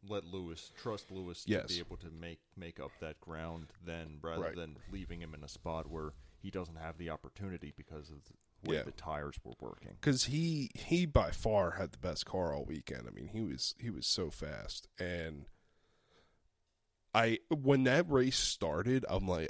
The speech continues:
Speaker 2: I, I felt, I was like, "He's gonna win this race." Like, he is charging through the field so, so quickly.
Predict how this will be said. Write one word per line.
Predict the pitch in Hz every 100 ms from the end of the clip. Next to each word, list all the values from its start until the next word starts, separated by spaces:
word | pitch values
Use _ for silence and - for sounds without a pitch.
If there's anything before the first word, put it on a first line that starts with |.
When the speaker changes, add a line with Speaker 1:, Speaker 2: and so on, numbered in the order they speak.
| -
Speaker 2:
I, | 92 - 98 123
I |
felt, | 113 104 87 80
I | 85
was | 87
like, | 78 73
"He's | - 120 -
gonna | 90
win | 64 50
this | 50 -
race." | - - - -
Like, | 92
he | - 151
is | 120 -
charging | - - - 107 101 92 92 85
through | - 85
the | 78
field | - 87 64 -
so, | - - - 104 95 87 73 -
so | - 85 78
quickly. | - 90 - 65 76